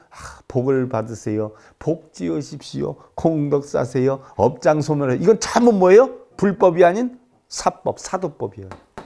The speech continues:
그 얘기하는 거예요. 그래서 파사, 삿된 법을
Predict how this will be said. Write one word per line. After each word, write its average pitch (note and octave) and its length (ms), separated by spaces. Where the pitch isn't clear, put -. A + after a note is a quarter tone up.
그 E3 200
얘기하는 G2+ 360
거예요. F2+ 120
그래서 F#3 480
파사, - 520
삿된 A3 560
법을 A3+ 500